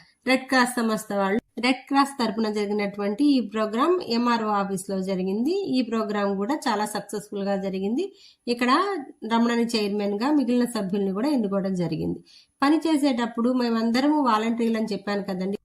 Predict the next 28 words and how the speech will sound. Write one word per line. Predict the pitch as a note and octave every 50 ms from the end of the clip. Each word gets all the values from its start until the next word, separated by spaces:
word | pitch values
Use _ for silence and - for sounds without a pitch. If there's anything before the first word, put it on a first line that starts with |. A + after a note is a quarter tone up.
| _ - A#3
రక్తదాన | A3+ C4 B3+ C4+ D4 C#4+ C4 A#3+ A#3 A#3 A#3
శిబిరాలు | A3+ - A3 G3 G#3 G#3 G#3 G3+ G#3 G3+
జరిగినా, | - G#3 G3 F#3+ F#3+ G3 G3+ G3+ G3 G3+
ఓల్డ్ | G#3 A3 A#3 B3 B3
ఏజ్ | A#3+ B3 A3+ A3
హోమ్‌కి | G#3+ G#3+ G3+ G3+ G3+ F#3+ G3
వెళ్ళి | G3 G3 G3 G3
వచ్చినా, | F#3+ F#3+ F3+ - G3+ G3 F#3+ G3 F#3+ F#3 F3+ - - G3
డాక్టర్లను | G3 A3 A3+ A3+ - - B3 A#3 A3 G#3 F#3+ F3+
రిసీవ్ | F#3+ F#3+ - A#3 A3+ A3+ A3
చేసుకున్నా, | - G#3 F#3+ F3+ F#3 - - F#3 F#3 F#3 F#3 F#3 F#3+ - - _ - - - _ _ _ -
ఫ్రెండ్స్ | - A#3+ A#3 A#3+ A#3+ A#3+ A#3+
అందరూ | A#3+ A#3+ A#3 A#3+ B3+
కలిసి | B3+ B3 G#3 G#3 G3+ - B3+
ఒక | A#3 G#3+ - A3
ప్లాన్ | G3+ - G#3 G#3 G#3+ A#3 A#3 A#3
ప్రకారమే | G#3+ G3+ G3 G3+ F#3 F#3 G3 G3+ C4 C#4+
చేస్తామండి. | C4+ A#3+ G#3 G3+ - - G3 F#3+ F#3 F#3+ F#3+ F#3+ F#3+
ఏం | F#3 F#3+ G#3 G3+
చేసినా | - G3+ F#3 F3+ D#3+ - F3+ F3+ F3
కూడా | E3+ - F#3+ G3 B3+ F4+ F#4 - - - - _ _ _ _ A#3+
టెన్త్ | C4 C#4 C4+ C#4
క్లాస్ | C#4+ C4 B3 B3 A#3
విద్యార్థులు | A#3 A#3 G3+ G3 G#3 G#3 G3 F#3+ G3 G#3 G3+
ఫస్ట్ | F#3+ A3 A3 - - A#3+
వచ్చిన | A3+ G#3+ - - G#3 G#3
వాళ్ళని | G3 F#3+ F#3+ F#3+ F#3+ F#3+ F#3+ F#3 F#3+ F#3+ F#3 F#3 F3+ F3+ - _ _ _ _ -
చదివించినా, | - G3+ G3 G3+ G3+ G#3 G3+ F3+ - G3+ F#3 F#3+